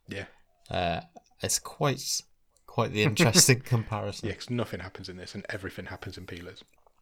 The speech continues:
Speaker 1: Anyway, shall we move on to the trivia quest-, to the trivia section? We need name. We still haven't got a name for this after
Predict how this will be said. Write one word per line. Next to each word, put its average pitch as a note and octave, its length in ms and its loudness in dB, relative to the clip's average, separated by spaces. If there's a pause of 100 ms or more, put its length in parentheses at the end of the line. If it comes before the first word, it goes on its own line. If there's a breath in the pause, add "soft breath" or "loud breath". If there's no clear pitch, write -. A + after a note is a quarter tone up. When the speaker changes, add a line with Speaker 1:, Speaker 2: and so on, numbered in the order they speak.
(140)
Speaker 1:
Anyway, B2 340 10 (160)
shall - 160 2
we C3+ 60 6
move C#3 140 10
on C3+ 100 6
to - 80 -2
the C3 80 6
trivia A2+ 320 6
quest-, - 400 -6
to A#2 80 -4
the A2+ 60 -4
trivia G#2 320 0
section? - 420 -6 (640)
We C3 60 2
need D3+ 120 2
name. B2 300 0
We A#2+ 100 2
still F3 200 8
haven't C#3 140 10
got G#2 120 -2
a - 20 -4
name A#2+ 140 -2
for - 60 -16
this - 120 -10
after - 220 -10